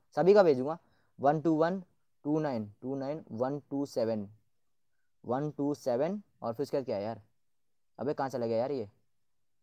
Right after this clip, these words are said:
अरे भाई कहाँ चला गया वो? रुको गाइस, एक में रुक जाओ यार, इसको ऊपर करके देता हूँ एक मिनट। भाई का ये वन टू सेवन, फिर उसके बाद थ्री वन है। अच्छा, अच्छा, ओके। चलो भाई को मैंने वापस से भाई, चलो भाई को रिक्वेस्ट भेज दिया, ठीक है। अब किसको भेजना है ये बताओ।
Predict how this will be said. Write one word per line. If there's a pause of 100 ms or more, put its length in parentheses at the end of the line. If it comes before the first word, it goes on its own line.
(140)
अरे
भाई
कहाँ
चला
गया
वो? (640)
रुको
गाइस,
एक
में
रुक
जाओ
यार,
इसको
ऊपर
करके
देता
हूँ
एक
मिनट। (520)
भाई
का
ये (180)
वन
टू
सेवन,
फिर
उसके
बाद (340)
थ्री
वन
है।
अच्छा,
अच्छा,
ओके। (800)
चलो
भाई
को
मैंने
वापस
से
भाई, (500)
चलो
भाई
को
रिक्वेस्ट
भेज
दिया,
ठीक
है। (1300)
अब
किसको
भेजना
है
ये
बताओ।